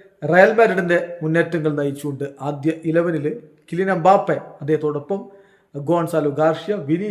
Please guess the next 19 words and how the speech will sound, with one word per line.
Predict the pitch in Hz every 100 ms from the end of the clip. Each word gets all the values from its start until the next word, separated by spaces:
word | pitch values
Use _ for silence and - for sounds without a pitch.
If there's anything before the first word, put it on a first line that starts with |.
| 151
ജൂനിയർ, | 151 175 170 175 202
മാസ്റ്റൻ | 160 143 143 202 175
ലൂനോ | 165 160 170 - - _ _ -
എന്നിവരൊക്കെ | 147 156 156 151 - 196 -
അണിനിരന്നിരുന്നു. | 147 143 139 131 127 123 156 294 - _
മറുഭാഗത്ത്, | 147 156 151 160 151 202 269 - - _ _ -
ആ, | 143 139 156 - -
എസ്പാനുവലിന്റെ | 156 156 233 226 202 170
മുന്നേറ്റങ്ങൾ | 156 151 151 156 147
നയിക്കാൻ | 139 139 135 139 139 143
റോബർട്ടോ | 147 156 151
ഫെർണാണ്ടസ് | 135 143 135 147 156 143 135
ആണ് | 123
ഉണ്ടായിരുന്നത്. | 120 120 113 110 - - - _ _ _ _ _ _ _ _ -
കളിയുടെ | 147 160 160 160 - - - _ _ _ -
ആദ്യ | 151 151 151
പകുതിയുടെ | 151 139 139 143
ഇരുപത്തിരണ്ടാമത്തെ | 139 143 147 151 147 139 131 151 151 151 156
മിനിറ്റിലാണ് | 143 139 143 165 160 147 147